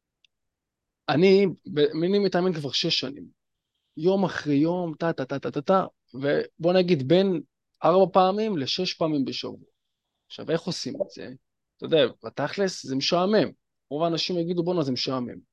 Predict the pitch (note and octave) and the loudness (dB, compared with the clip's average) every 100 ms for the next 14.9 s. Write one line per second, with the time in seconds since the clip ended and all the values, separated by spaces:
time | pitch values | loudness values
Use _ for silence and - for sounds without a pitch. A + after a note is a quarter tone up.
0 | _ _ _ _ - C#3+ E3+ B2+ - - | _ _ _ _ -6 0 0 -2 -10 -12
1 | - _ - - G#3 G3 F#3 F#3 G3 F#3+ | -16 _ -14 4 4 6 2 0 0 0
2 | - F#3+ F3 F#3+ F#3 E3+ - - - - | 0 0 2 4 6 4 0 -8 -14 -14
3 | C#3+ D#3+ E3+ E3 E3 F#3 G3+ F#3+ - E3 | -10 -6 -4 -4 -2 0 0 0 -8 -10
4 | E3 - E3 D3+ D#3+ D#3+ E3 D#3+ D#3+ D#3+ | -8 -4 -4 -4 -6 -2 0 0 0 -2
5 | F3+ G3 F#3+ F#3+ F3+ G3 F#3+ F#3+ F3+ _ | -2 -2 -4 -8 -4 -2 0 -2 -4 _
6 | _ - - F#3+ F3+ - - F3 D#3+ D#3 | _ -10 -4 -2 -2 -2 -4 -2 0 2
7 | E3 D3+ C#3+ - C#3 - - - _ _ | 4 4 2 -2 -6 -6 -14 -18 _ _
8 | _ _ _ _ _ - D3+ A#2 - - | _ _ _ _ _ -6 -2 -2 -4 -18
9 | _ _ _ _ - G3+ A3 - F3+ C3+ | _ _ _ _ -4 0 0 2 2 0
10 | C3+ - _ - D3+ E3 F#3+ G3 E3+ D#3+ | -2 -10 _ -8 -4 0 2 0 -2 -6
11 | D#3 G#3 G3+ F#3 E3+ E3+ D3+ D3+ D#3 G3 | 0 4 6 6 4 2 4 2 2 -2
12 | G3 F3 - F#3+ G3+ A#2+ - _ _ _ | -4 -4 -4 -2 -2 -2 -10 _ _ _
13 | _ _ F#3 F3 - C3 C#3 C3 C3 C3+ | _ _ -2 -2 -2 -4 -2 -2 -2 -4
14 | C3+ D#3 E3+ E3+ F#3 F3+ F3+ E3 D#3 | -6 -4 -4 -4 -2 0 0 0 0